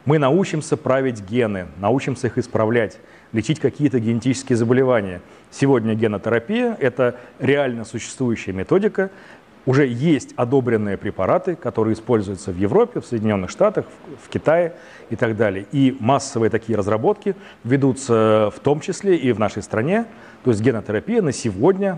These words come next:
позволяет решать те проблемы, которые лет пятнадцать еще назад были неразрешимыми совсем. Например, э, к-, патология фермента какая-то у человека, врожденная, и она вызывает целый комплекс проблем. Сегодня мы умеем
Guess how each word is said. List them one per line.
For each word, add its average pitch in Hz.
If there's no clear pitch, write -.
позволяет 110
решать 107
те 113
проблемы, 180
которые 120
лет 113
пятнадцать 113
еще 104
назад 113
были 147
неразрешимыми 123
совсем. 107
Например, 120
э, 120
к-, -
патология 139
фермента 120
какая-то 90
у -
человека, 196
врожденная, 113
и 127
она 156
вызывает 175
целый 196
комплекс 151
проблем. 104
Сегодня 185
мы 160
умеем 117